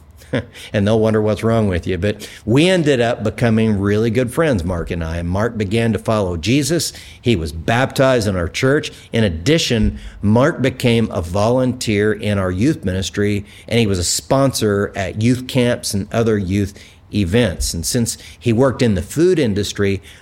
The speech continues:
Mark ended up donating thousands of dollars worth of food and supplies over the years to church youth group events.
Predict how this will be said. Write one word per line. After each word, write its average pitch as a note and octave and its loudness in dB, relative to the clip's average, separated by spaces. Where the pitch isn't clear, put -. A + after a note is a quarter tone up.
Mark C#3+ 2
ended A#2+ 2
up F2 -4
donating A2 2
thousands D#3 0
of E2+ -2
dollars A2 0
worth G#2 0
of F2+ -8
food C3+ 0
and B2+ 2
supplies F#2+ -2
over A#2 2
the A#2 0
years F#2+ -2
to - -12
church - -2
youth B2 0
group - -4
events. F#2+ -2